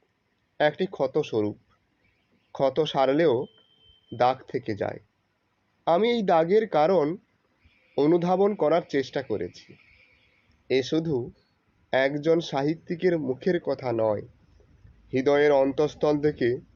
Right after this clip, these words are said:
উঠে আসা অভিব্যক্তি। বলে নেওয়া ভালো যে উপরোক্ত মন্তব্যটি সাহিত্যের বিখ্যাত লেখক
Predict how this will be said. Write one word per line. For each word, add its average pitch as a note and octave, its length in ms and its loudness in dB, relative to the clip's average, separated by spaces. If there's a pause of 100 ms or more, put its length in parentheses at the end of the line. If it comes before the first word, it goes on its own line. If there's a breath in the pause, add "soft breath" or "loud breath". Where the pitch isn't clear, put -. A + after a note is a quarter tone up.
(480)
উঠে C3 300 2
আসা D3 420 0 (480)
অভিব্যক্তি। B2 840 -2 (960)
বলে F3+ 280 4
নেওয়া A#3 220 6
ভালো F#3+ 360 2
যে D#3+ 340 0 (640)
উপরোক্ত F#3+ 580 2
মন্তব্যটি E3 840 0 (840)
সাহিত্যের E3 680 0
বিখ্যাত F3+ 540 -6
লেখক B2+ 460 0